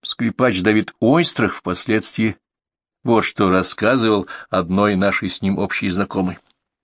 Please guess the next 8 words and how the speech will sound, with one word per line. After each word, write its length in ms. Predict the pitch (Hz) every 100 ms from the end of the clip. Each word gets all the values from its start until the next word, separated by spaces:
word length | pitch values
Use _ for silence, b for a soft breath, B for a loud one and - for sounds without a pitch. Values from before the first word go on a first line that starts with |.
| _ _ _ _ _ _
Пока 360 | 117 117 127 123
гроб 300 | 113 123 110
Сталина 640 | - - 120 117 113 101 B B B B
стоял 400 | - 117 113 107
в 60 | -
колонном 440 | 110 107 104 104
зале, 480 | 92 156 165 90 - _ _ _ _ -
они, 640 | 101 98 123 175 131 85